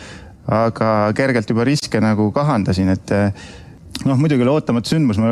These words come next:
loomulikult ei ootanud seda Ukraina sõda, aga, aga pigem, äh, pigem ma nagu vaatan ikkagi sellist,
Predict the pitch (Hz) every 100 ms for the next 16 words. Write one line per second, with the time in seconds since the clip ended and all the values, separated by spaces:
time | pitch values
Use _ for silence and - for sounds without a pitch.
0 | 113 - 123 127 131 110 117 147 - 98
1 | 98 104 90 107 104 110 110 104 101 101
2 | - - - - 110 - 110 98 - 131
3 | 131 117 107 107 107 104 104 101 - -
4 | - 135 135 117 110 110 110 110 123 117
5 | - - - - 107 107 113 - 107 107
6 | 110 107 104 -